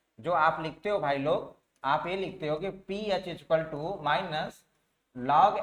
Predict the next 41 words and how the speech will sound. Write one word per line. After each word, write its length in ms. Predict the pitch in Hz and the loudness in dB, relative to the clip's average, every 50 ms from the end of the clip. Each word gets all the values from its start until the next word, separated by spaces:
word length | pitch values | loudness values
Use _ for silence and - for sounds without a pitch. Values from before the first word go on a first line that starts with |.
| - - | -2 -2
एच 160 | 175 185 180 - | -2 -2 -2 -6
प्लस 320 | - - 202 233 233 - 190 | -8 -4 -2 -2 -2 -4 -6
जो 140 | 156 170 165 | -8 -6 -6
लिखते 360 | 135 139 135 - - - 143 | -6 -8 -10 -10 -10 -6 -4
हो 140 | 135 135 131 | -2 -2 -2
ये, 360 | 127 131 151 196 - - - _ _ _ _ _ _ _ _ _ _ _ _ | -2 -2 -4 -4 -6 -10 -14 _ _ _ _ _ _ _ _ _ _ _ _
ये 160 | 175 190 233 247 | -2 0 0 2
जो 120 | 247 247 | 2 2
एच 220 | 214 180 170 165 - | 2 2 0 -2 -2
प्लस 240 | - 196 208 202 196 | -2 -2 -2 0 -2
होता 200 | 170 160 165 196 | -4 -4 0 0
है 140 | 190 208 240 | 0 2 0
ये 200 | 262 254 254 - - - | -2 -4 -6 -12 -6 -4
solution 500 | 190 180 185 202 190 190 - 233 220 - | -2 -2 -2 -2 -4 -4 -4 -4 -2 0
का 60 | 202 156 | 0 0
होता 240 | 139 135 131 135 | 0 -2 -4 -4
है। 60 | 120 117 | -6 -6
किसका 300 | - 143 131 - - 196 | -6 -10 -8 -4 -2 0
होता 240 | 185 180 180 196 214 | 0 0 0 0 -2
है? 100 | 254 - - - _ _ - _ _ _ _ _ _ _ _ _ _ _ _ _ _ _ _ _ _ _ _ _ _ _ _ _ _ _ _ _ _ _ _ _ _ _ _ _ _ _ _ _ - | -2 -4 -8 -14 _ _ -20 _ _ _ _ _ _ _ _ _ _ _ _ _ _ _ _ _ _ _ _ _ _ _ _ _ _ _ _ _ _ _ _ _ _ _ _ _ _ _ _ _ -2
Solution 480 | 165 165 175 185 185 180 214 208 190 175 | 0 0 0 0 -2 -2 -4 -6 -4 -4
का 80 | 151 | -4
होता 280 | 127 113 107 104 - 98 | -4 -4 -6 -10 -12 -16
है। 140 | 101 - - _ _ _ _ _ _ _ _ _ _ _ _ _ _ _ _ _ _ _ - | -18 -20 -20 _ _ _ _ _ _ _ _ _ _ _ _ _ _ _ _ _ _ _ -2
solution 440 | 180 175 180 196 196 196 233 233 233 | -2 0 0 -2 -2 -2 -2 -2 -2
का 120 | 226 208 175 | 0 0 -2
एच 120 | 165 - | -2 -2
प्लस 240 | - 165 160 156 156 | -4 -4 -4 -4 -4
होता 200 | 151 139 - 139 | -6 -6 -2 0
है, 60 | 135 | 0
और 120 | 156 - - | 0 0 0
solution 440 | 185 170 175 180 175 - 233 220 220 | 0 0 0 0 -2 -2 -4 -4 -4
के 80 | 233 | -4
अंदर 320 | 220 208 202 233 247 240 - - _ _ - | -2 0 2 0 0 0 -4 -16 _ _ 0
मान 160 | 160 175 185 196 | 0 2 2 2
लीजिए 200 | 202 196 208 208 | 0 -2 -2 -2
मैंने 220 | 202 202 202 214 - | -2 -2 -4 -4 -2
एचसीएल 440 | 180 180 180 - - - 202 214 202 | -2 -2 -2 -2 -4 -2 0 0 0
लिखा 300 | 196 185 165 - - - | 0 -4 -6 -4 -2 0
हुआ 200 | 147 123 113 107 | 0 0 0 -2
है, 60 | 101 | -4